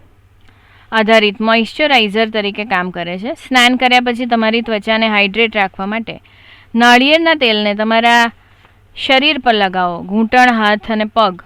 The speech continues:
કોણી જેવા શુષ્ક થઈ જતા ભાગો પર તેલ ઘસો. નાળિયેરનું તેલ ફાટી ગયેલી પાની માટે આશીર્વાદરૂપ છે. ખાસ કરીને શિયાળામાં નાળિયેરનું તેલ ત્વચાની સુરક્ષા વધારવા અને ભેજ જાળવવા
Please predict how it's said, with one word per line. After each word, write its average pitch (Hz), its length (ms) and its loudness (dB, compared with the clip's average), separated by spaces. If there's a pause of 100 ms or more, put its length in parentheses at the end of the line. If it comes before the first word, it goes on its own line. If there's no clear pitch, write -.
(120)
કોણી 226 380 0
જેવા 220 300 2
શુષ્ક 294 400 -8
થઈ 233 260 -2
જતા 208 260 -2
ભાગો 196 340 -4
પર 214 200 -2
તેલ 202 280 -6
ઘસો. 196 420 -6 (960)
નાળિયેરનું 294 560 4
તેલ 269 240 0
ફાટી 247 340 0
ગયેલી 247 320 0
પાની 233 320 0
માટે 233 300 0
આશીર્વાદરૂપ 196 720 -2
છે. 277 280 -8 (500)
ખાસ 339 240 0
કરીને 311 360 2
શિયાળામાં 220 960 -2
નાળિયેરનું 285 560 2
તેલ 262 240 0
ત્વચાની 233 420 0
સુરક્ષા 208 440 -6
વધારવા 170 420 -8
અને 185 160 -8
ભેજ 208 340 0
જાળવવા 202 680 0